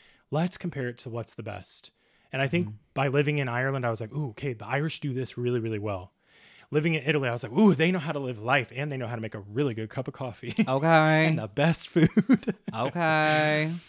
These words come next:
Speaker 1: And I'm also like, "Wow, in Croatia, they really know how to have a balance with nature and have a good work-life balance, but also, like,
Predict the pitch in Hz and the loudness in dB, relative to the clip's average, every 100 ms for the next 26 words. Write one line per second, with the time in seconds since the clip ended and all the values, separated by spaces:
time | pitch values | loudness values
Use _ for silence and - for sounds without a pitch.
0 | - _ - 160 170 175 180 156 139 151 | -20 _ -2 0 2 0 0 -2 -2 -4
1 | 165 127 - 135 139 147 120 131 123 127 | -4 -4 -4 -2 -2 -4 -4 -4 -4 -4
2 | 135 127 120 123 - 120 120 117 110 107 | -4 -4 -4 -4 -6 -8 -8 -10 -10 -8
3 | 110 117 107 107 110 120 104 87 104 107 | -10 -10 -10 -10 -10 -10 -10 -10 -12 -12
4 | 107 104 104 110 - 104 - 117 110 104 | -10 -10 -10 -10 -8 -10 -8 -10 -10 -12
5 | - 120 110 117 - 113 107 | -12 -10 -8 -10 -8 -10 -12